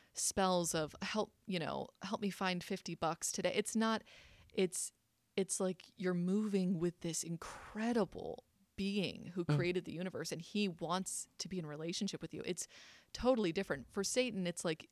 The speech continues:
Speaker 1: you're in debt to him.
Speaker 2: Mm.
Speaker 1: And, and, and, like, a gross way, like,
Speaker 2: Yeah.
Speaker 1: "I'm gonna give you this for a minute, but then I'm gonna use you."
Speaker 2: Mm-hmm.
Speaker 1: And, um, yeah, so it's, it's a totally different feeling, in my opinion.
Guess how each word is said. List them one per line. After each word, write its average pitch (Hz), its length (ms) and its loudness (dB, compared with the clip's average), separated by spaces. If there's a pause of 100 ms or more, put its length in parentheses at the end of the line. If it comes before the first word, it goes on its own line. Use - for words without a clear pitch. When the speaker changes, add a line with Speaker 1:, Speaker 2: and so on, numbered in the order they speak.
(140)
Speaker 1:
you're 180 140 0
in 170 100 0
debt 156 280 -4
to 156 80 -10
him. - 340 -14 (180)
Speaker 2:
Mm. 143 340 2
Speaker 1:
And, 185 120 4
and, 180 300 0
and, 175 200 -2
like, 165 240 -4
a 165 60 -2
gross 156 520 -2
way, - 380 -6
like, - 300 -4
Speaker 2:
Yeah. 123 240 4 (120)
Speaker 1:
"I'm 185 60 -4
gonna 175 100 -2
give 170 200 0
you 180 80 4
this 185 160 0
for 156 140 -2
a 147 60 -6
minute, - 300 -6 (240)
but 160 140 0
then 160 100 0
I'm 143 80 -6
gonna 156 120 -6
use 196 220 0
you." 90 120 -2
Speaker 2:
Mm-hmm. - 380 -2
Speaker 1:
And, 160 300 4 (600)
um, 170 500 4 (680)
yeah, 185 160 4
so - 120 -2
it's, - 280 -2
it's 170 140 -2
a 170 60 0
totally 165 360 2
different - 340 -8
feeling, - 300 -8
in 160 80 -10
my 151 120 -10
opinion. - 500 -10